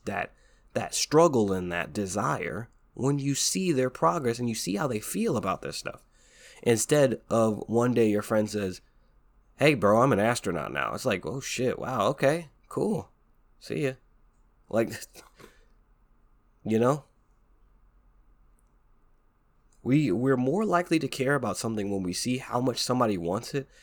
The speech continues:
how they feel about it, and we see their struggle to achieve that goal. Right? Which, Miss Marvel, a show that's supposed to be coming out on Disney Plus soon, it, it seems as if they're going to miss that memo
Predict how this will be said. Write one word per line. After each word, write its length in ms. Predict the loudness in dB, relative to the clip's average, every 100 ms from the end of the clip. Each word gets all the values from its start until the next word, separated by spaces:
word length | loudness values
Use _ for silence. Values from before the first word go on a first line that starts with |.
| -6
how 160 | 2 2
they 100 | 2
feel 320 | 0 0 0
about 240 | 0 0 0
it, 100 | 0
and 140 | -4
we 100 | -2
see 180 | -2 -2
their 160 | -2
struggle 540 | -4 -4 0 0 0 -4
to 240 | -4 -6
achieve 460 | -4 -4 -2 -2 -2
that 180 | -4 -6
goal. 300 | -10 -12 -14 _ _ _ _ _ _ _ _ _ _ _ -20 -20 -20 -20 -20 _ _ _ _ _ _ _ _ _ -10
Right? 260 | -6 -6 -8 _ _ _ _ _ _ -20 _ _ 0
Which, 380 | 2 2 -4 -8 _ _ _ 0
Miss 220 | 2 4
Marvel, 580 | 4 6 4 2 0 -4 _ _
a 80 | -10
show 220 | 2 2
that's 160 | 4 0
supposed 240 | -4 -4
to 20 | -4
be 80 |
coming 240 | -6 -4 -2
out 140 | -2
on 80 | -4
Disney 260 | -6 -8 -6
Plus 260 | -6 -4
soon, 260 | -2 -2 -2 -10 -20 -20 _ _ -12
it, 160 | -12 _ -16 -2
it 180 | -2 0
seems 500 | -2 2 4 4 2
as 160 | -2 -2
if 160 | -4
they're 260 | 0 2 2
going 260 | 2 0 0
to 120 | 0
miss 300 | 2 2 0
that 320 | -6 -6 -6
memo 420 | -6 -4 -4 -6